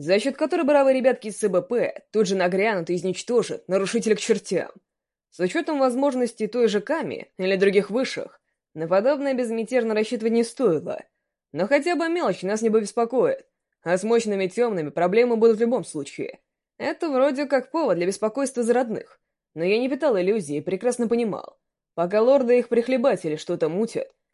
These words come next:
спокойно жить не удастся нигде. Они почему-то до этого момента не тронули моих близких, да и попытки напасть на меня вышли крайне вялыми.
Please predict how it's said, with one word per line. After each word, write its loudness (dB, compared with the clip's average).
спокойно 0
жить 0
не -4
удастся 2
нигде. -2
Они -2
почему-то -2
до 2
этого 2
момента -2
не 0
тронули 0
моих 0
близких, -4
да 0
и 4
попытки 2
напасть 0
на -6
меня -4
вышли -2
крайне 0
вялыми. -2